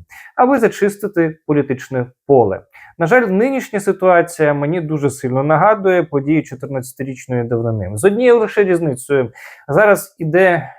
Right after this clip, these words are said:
повномасштабна війна. Не вибори ідуть, а йде війна. І Росія не чекає, доки ми розберемося один з одним.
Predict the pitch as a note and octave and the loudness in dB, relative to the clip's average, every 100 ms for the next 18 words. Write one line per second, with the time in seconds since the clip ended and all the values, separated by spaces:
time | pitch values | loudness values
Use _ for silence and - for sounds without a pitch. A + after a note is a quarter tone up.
0 | _ - D#3+ D#3+ D#3+ - D#3+ D#3+ D#3 D3 | _ -2 2 2 0 2 0 2 2 4
1 | D3+ C#3 A#2 G2 - _ _ _ G3 A3 | 2 2 0 -2 -10 _ _ _ -6 2
2 | B3 A3 A3+ F3+ C#3+ A#2+ G#2+ C3 A#2 A2 | 4 6 6 6 4 0 -2 -6 -6 -6
3 | G2 _ _ C#3+ D#3+ D3+ G3+ G#3 G3+ - | -10 _ _ 0 2 4 2 2 -6 -8
4 | C#3+ F3 D#3 A#2 G2+ - _ _ _ _ | -2 0 0 -2 -4 -8 _ _ _ _
5 | _ _ _ _ _ _ _ F#3 G3+ G3+ | _ _ _ _ _ _ _ -2 0 0
6 | G3+ F#3 G3 - B3 B3+ G3 C#3+ - - | 2 2 2 0 -2 2 4 4 2 -2
7 | - F3+ A3 A3+ A#3 A#3 A3+ F#3+ D#3 C3 | -14 -6 -6 -4 -2 2 4 4 2 2
8 | D#3 D#3+ D3+ D3 C#3+ C3+ C3 B2 G2+ C#3 | 0 0 0 0 2 2 0 0 -2 -2
9 | E3 A#3 B3 G3+ C3 D#3 C3+ C#3+ D#3 G3+ | 2 4 4 2 2 2 2 2 4 4
10 | G#3 F3+ - D#3 C#3+ C3+ C#3 C3 C#3 C#3+ | 2 -2 -2 2 2 2 -4 -4 -4 -4
11 | C3 _ A#2+ C3 G2 F#2 | -8 _ -4 -4 -4 -10